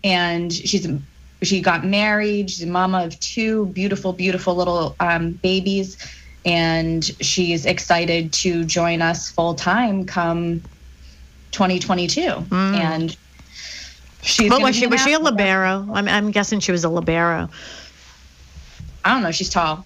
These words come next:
Speaker 1: <laughs>
Speaker 2: I don't know.
Speaker 1: She's a
Speaker 2: I
Speaker 1: little, she's a, she's a, I, she might my height,
Speaker 2: Where'd she
Speaker 1: I
Speaker 2: go to
Speaker 1: guess.
Speaker 2: school?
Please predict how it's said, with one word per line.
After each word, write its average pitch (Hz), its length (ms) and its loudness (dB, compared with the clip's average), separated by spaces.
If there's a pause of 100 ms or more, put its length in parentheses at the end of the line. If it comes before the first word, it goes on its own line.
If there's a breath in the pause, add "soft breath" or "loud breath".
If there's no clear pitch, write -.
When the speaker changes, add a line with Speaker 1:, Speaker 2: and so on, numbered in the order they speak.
Speaker 1:
<laughs> - 100 -10
Speaker 2:
I - 480 0
don't 339 260 0
know. 330 140 2
Speaker 1:
She's 185 120 0
a 269 40 -4
Speaker 2:
I - 60 0
Speaker 1:
little, 370 180 -2 (220)
she's 277 120 -2
a, 277 100 -4 (300 loud breath)
she's 370 220 0
a, - 120 -8
I, 247 140 2
she 370 180 -8
might 453 180 -2
my 277 200 0
height, 226 80 0
Speaker 2:
Where'd 339 140 2
she 415 100 2
Speaker 1:
I 339 40 2
Speaker 2:
go 392 60 0
to 392 60 0
Speaker 1:
guess. 392 100 -2
Speaker 2:
school? 185 360 -4